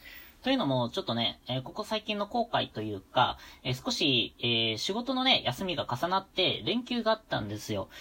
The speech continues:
この連休ね、前々からすごく楽しみにしていて、え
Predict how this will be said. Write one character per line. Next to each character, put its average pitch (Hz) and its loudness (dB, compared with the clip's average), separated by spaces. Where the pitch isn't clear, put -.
こ 214 -6
の 240 4
連 226 2
休 214 -2
ね、 175 4
前 143 2
々 185 0
か 185 4
ら 180 2
す - -12
ご 165 0
く 147 -2
楽 131 -2
し 180 -2
み 165 0
に 127 0
し - -10
て 110 -4
い 104 -6
て、 131 2
え 107 -6